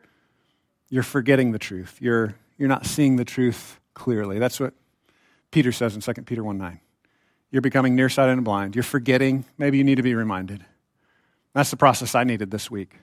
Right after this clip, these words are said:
<laughs> when I admitted to my sister, like, "Yeah, I think God is really sovereign over all these crazy things that are going on in my life."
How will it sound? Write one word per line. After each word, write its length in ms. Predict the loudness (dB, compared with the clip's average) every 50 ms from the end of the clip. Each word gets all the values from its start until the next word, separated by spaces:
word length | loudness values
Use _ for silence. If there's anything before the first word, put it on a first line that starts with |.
| _ _
<laughs> 180 | -4 -4 -4 -2
when 140 | -2 0 0
I 80 | 2
admitted 320 | 2 2 2 2 2 2 0
to 40 |
my 120 | 0 -2 -2
sister, 320 | -2 -4 -6 -6 -8 -10
like, 200 | -10 -10 -10 -8
"Yeah, 140 | -8 -8 -6
I 80 | -6 -6
think 180 | -6 -8 -8 -10 _ _ _ _ _ _ _ _ _ _ _
God 180 | 0 2 2 2
is 140 | 2 2 0
really 140 | 0 0
sovereign 360 | 2 4 4 4 6 4 2 0
over 180 | 0 0 0
all 120 | 0 0 0
these 140 | -2 -2
crazy 260 | -2 -2 -2 -2 -2 -2
things 220 | -2 -2 -2 -2
that 80 | -4 -4
are 40 |
going 160 | -2 -2 -2 0
on 120 | 0 0
in 40 | 0
my 80 | 0
life." 340 | 2 2 0 0 -2 -6 -12